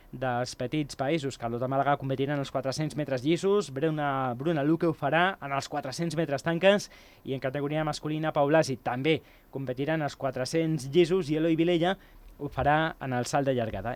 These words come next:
I recordem que també tenim en motociclisme el Gran Premi de Catalunya,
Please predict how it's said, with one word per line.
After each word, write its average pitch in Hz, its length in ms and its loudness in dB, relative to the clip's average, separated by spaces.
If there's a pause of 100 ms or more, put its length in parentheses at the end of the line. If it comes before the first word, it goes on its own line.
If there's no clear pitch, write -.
I 147 80 -2
recordem 147 240 0
que 160 100 0
també 156 220 0
tenim 160 240 2
en 143 160 0
motociclisme 151 720 0
el 147 80 0
Gran 151 240 2
Premi 175 240 4
de 139 100 0
Catalunya, 170 520 4